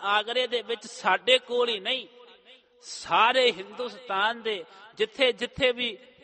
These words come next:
ਰਾਜ ਹੈ ਮੁਗਲਾਂ ਦਾ, ਜਾਂ ਜਿਹੜੇ ਵੀ ਉਹਨਾਂ ਦੇ ਗਵਾਂਢੀ ਰਾਜ ਹਨ,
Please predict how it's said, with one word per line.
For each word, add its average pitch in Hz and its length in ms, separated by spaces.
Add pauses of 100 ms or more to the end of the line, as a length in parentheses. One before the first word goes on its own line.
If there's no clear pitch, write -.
(160)
ਰਾਜ 226 360
ਹੈ 240 140
ਮੁਗਲਾਂ 220 480
ਦਾ, 208 220 (360)
ਜਾਂ 214 120
ਜਿਹੜੇ 226 420
ਵੀ 233 220
ਉਹਨਾਂ 247 280
ਦੇ 226 120
ਗਵਾਂਢੀ 214 560
ਰਾਜ 190 280
ਹਨ, 196 300